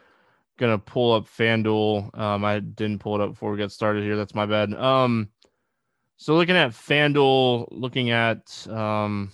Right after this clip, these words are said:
single entry series, Roto Grinders. Um, three dollar is the week this week, so definitely can get that. Um, so on FanDuel, like, Lou Williams is six K, Serge Ibaka is, like, fifty-eight, but, like, Luke Kennard's fifty-five,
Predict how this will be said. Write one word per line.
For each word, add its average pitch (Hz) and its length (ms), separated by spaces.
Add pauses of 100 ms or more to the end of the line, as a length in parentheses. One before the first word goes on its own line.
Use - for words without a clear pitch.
(140)
single 127 260
entry 120 200
series, 127 500 (240)
Roto 113 180
Grinders. 117 500 (120)
Um, 107 680 (340)
three 127 160
dollar 120 460
is 107 240
the 110 100
week 117 360 (120)
this 117 220
week, 131 280
so 107 540
definitely 113 300
can 101 120
get 104 160
that. 107 300
Um, 117 360 (720)
so 180 180
on 175 420 (1500)
FanDuel, 202 380
like, 180 180
Lou 160 140
Williams 151 400
is 131 100
six - 280
K, 131 400
Serge 139 240
Ibaka 123 480
is, 107 160
like, 113 160
fifty-eight, 117 760
but, 107 200
like, 110 180
Luke 135 160
Kennard's 120 300
fifty-five, 135 840